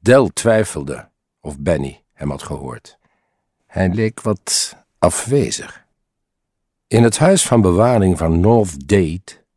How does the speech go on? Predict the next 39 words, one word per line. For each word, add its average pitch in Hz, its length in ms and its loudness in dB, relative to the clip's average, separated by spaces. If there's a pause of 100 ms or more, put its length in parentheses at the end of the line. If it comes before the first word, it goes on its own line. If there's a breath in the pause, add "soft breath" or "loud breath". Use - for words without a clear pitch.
was 80 340 -4
Benny 98 280 4
Zeeks - 680 -2 (240)
bijna 95 360 2
een 87 200 4
levende 120 380 4
legende. 92 540 -4 (800)
Niet 95 260 0
alleen 85 300 4
omdat 78 260 -2
hij 87 80 -4
al 78 120 -4
vijfentwintig 80 760 -4
jaar 85 220 0
in 73 100 -6
het 69 140 -8
vak 151 220 -2
zat, 92 300 -2 (720 soft breath)
maar 110 240 2
ook 156 220 2
omdat 123 260 4
hij 123 100 4
het 104 100 2
grootste 151 520 -2
deel 131 260 4
daarvan 113 360 4
bij 98 100 4
de 82 200 -2
dode 127 300 4
cellen 101 380 0
in 82 140 -2
Starkey 98 720 -4 (540)
en 92 140 0
zelfs 95 320 2
in 95 80 2
de 85 160 -2 (220)
X-vleugel 76 800 -6
had - 240 -12
gewerkt. - 580 -12